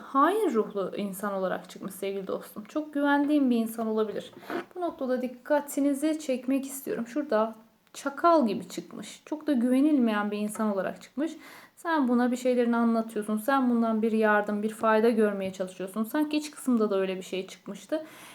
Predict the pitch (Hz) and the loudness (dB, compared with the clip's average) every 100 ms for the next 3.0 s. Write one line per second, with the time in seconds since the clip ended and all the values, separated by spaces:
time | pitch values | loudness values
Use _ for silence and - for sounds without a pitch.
0 | - - 226 247 381 403 285 220 220 226 | -20 -6 -2 4 6 6 4 4 2 -2
1 | 311 320 - 240 208 - 196 190 180 - | -4 -4 -2 -2 -2 -4 -4 -4 -6 -8
2 | - 240 247 - 294 262 226 202 190 185 | -4 -4 -4 0 0 2 0 0 -4 -6